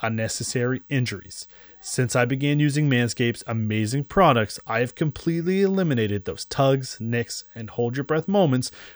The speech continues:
when trying to groom my man junk. I care about my balls remaining accident-free,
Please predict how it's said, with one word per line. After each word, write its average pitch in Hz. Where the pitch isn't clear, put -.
when 143
trying 117
to -
groom 110
my 101
man 92
junk. -
I -
care 139
about 117
my 107
balls 123
remaining 131
accident-free, 135